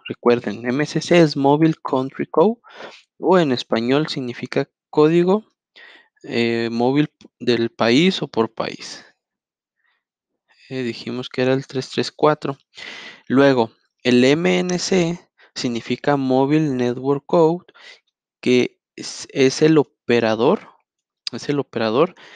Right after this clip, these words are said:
de, del que está, este, trabajando, ¿verdad? Por ejemplo, si nuestro celular es Telcel o Movistar,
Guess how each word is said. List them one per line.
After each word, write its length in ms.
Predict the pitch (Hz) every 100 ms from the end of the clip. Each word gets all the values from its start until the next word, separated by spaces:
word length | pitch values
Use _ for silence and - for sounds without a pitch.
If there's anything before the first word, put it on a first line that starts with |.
| - - _
de, 800 | - 120 127 120 117 117 113 113 -
del 200 | 120 -
que 100 | 113
está, 580 | - - 117 120 123 -
este, 360 | 120 - -
trabajando, 640 | 131 113 104 - 110 104 110
¿verdad? 240 | 120 156
Por 140 | - 120
ejemplo, 340 | - 123 151
si 160 | - 131
nuestro 400 | 123 120 - 113
celular 480 | 117 110 113 131
es 340 | 160 175 - _ _
Telcel 640 | - 156 156 - 175 170 214 _ - - - _ _ _ _ _ _ -
o 100 | 117
Movistar, 760 | 117 123 143 - 165 151 180